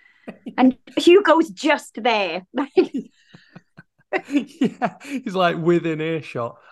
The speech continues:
Speaker 1: Oh, and he's, he's messaging me just basically asking for phone sex at the moment.
Speaker 2: I know. And also, 'cause he'd said in an earlier scene, this was clever editing, he'd gone, "Well, she has intimacy issues." That,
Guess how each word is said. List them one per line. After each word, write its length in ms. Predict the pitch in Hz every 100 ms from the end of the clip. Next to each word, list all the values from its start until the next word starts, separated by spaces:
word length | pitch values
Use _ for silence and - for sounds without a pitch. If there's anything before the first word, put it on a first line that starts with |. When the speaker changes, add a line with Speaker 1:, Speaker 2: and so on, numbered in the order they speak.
| -
Speaker 1:
Oh, 200 | 190 175
and 100 | 170
he's, 180 | 170 -
he's 240 | 175 165
messaging 420 | 180 170 160 160
me 140 | 135 123
just 260 | - -
basically 420 | 143 139 - 123
asking 300 | 123 - 131
for 80 | 117
phone 280 | 151 131 127
sex 500 | 127 110 107 - - _ _ _ -
at 100 | 120
the 80 |
moment. 460 | 123 113 113 107 117
Speaker 2:
I 40 |
know. 580 | 349 392 453 466 453 294 - _ _ _ _ _ _ -
And 140 | 370 403
also, 280 | 427 466 349
'cause 160 | 320
he'd 200 | 277 359
said 560 | - 403 370 381 381 - -
in 120 | 269
an 100 | 277
earlier 340 | 285 285 254
scene, 280 | 226 208 190
this 160 | 214 220
was 120 | 220
clever 300 | - 196 180
editing, 400 | 160 170 180 175
he'd 180 | 180 208
gone, 180 | 214 208
"Well, 100 | 208
she 180 | - 220
has 180 | 214
intimacy 600 | 220 220 214 208 196 359 127
issues." 640 | - 165 131 120 - - _ _ _ - _ - -
That, 160 | 254 254